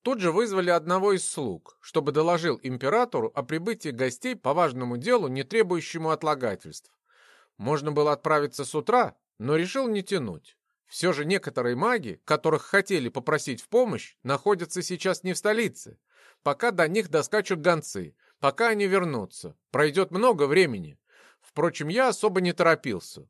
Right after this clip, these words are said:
У меня в запасе была пара месяцев.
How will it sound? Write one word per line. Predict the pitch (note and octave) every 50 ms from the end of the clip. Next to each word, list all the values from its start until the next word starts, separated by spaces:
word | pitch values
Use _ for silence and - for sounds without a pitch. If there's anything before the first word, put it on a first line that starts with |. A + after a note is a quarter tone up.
| _ _ -
У | C3 C#3+
меня | D3 D#3 D#3 D3
в | B2+ A2+
запасе | A#2 C3 B2 - A3+ B3+ A#3 A#3+ - C3+
была | A2 A#2 F#3+ A3 A3+ F3 -
пара | - - G3 G3 F#3 F#3
месяцев. | E3+ E3 D3+ B2+ A#2 - E2 - - - D#2